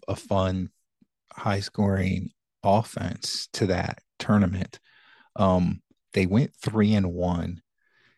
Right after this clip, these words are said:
and it was a close, disappointing loss in the championship game to Mexico, twenty to seventeen.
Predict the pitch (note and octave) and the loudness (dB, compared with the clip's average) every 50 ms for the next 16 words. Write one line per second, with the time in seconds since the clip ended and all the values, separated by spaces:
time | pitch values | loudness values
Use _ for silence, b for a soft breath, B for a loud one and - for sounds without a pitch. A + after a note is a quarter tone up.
0 | _ _ - - F#2+ F#2 F2 F2+ F2+ F2 F2+ E2 - D#2+ G2+ A2 G#2 F#2+ F#2+ E2+ | _ _ -6 -2 -2 0 0 0 -2 -2 -2 -4 -2 0 0 0 0 0 -4 -6
1 | - _ _ - - - - G2+ G2 G#2+ G#2+ - - - - G2 - - - - | -8 _ _ -20 -14 -4 -2 0 0 0 -2 -6 -8 -6 -6 -4 -4 -4 -6 -2
2 | - F#2+ F#2 F#2 F#2 F2 F2+ F2+ F2+ F2+ F#2 F2+ F2+ F2 F2 - - - _ - | -2 -2 -2 -2 -2 -4 -4 -4 -4 -4 -4 -4 -6 -8 -10 -12 -14 -14 _ -2
3 | G2 G2 F#2 F#2 - - G2 F#2 F2 - F2+ F#2 - - - - - - F#2+ F#2 | 0 2 2 0 0 0 0 0 0 0 -2 -4 -4 -6 -8 -8 -6 -4 -4 -2
4 | F#2 F#2+ F#2 - - - F#2+ F#2 F#2 F#2 G#2 - - - F#2+ - - - - - | -2 -4 -6 -8 -6 -4 -2 0 0 0 -2 -2 -4 -6 -6 -2 -2 -4 -4 -4
5 | - - G2 F#2+ F#2 F#2 F#2 F#2+ - - - F#2 F#2 F#2+ F2 - - - F#2+ G2 | -4 -2 0 0 0 0 -2 -4 -6 -4 -4 -4 -2 -4 -6 -6 -4 -4 -2 -2
6 | F#2+ F2 E2 | -2 -4 -6